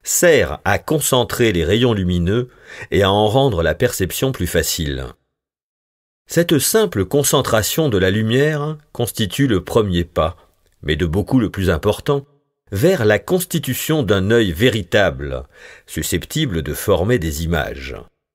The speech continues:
Il suffit alors, en effet, d'ajuster l'extrémité nue du nerf optique, qui chez quelques animaux inférieurs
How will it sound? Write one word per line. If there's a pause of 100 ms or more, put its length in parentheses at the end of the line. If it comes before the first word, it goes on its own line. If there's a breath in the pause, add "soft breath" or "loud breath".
(600)
Il
suffit
alors,
en
effet, (500 loud breath)
d'ajuster
l'extrémité
nue
du
nerf
optique, (540)
qui
chez
quelques
animaux
inférieurs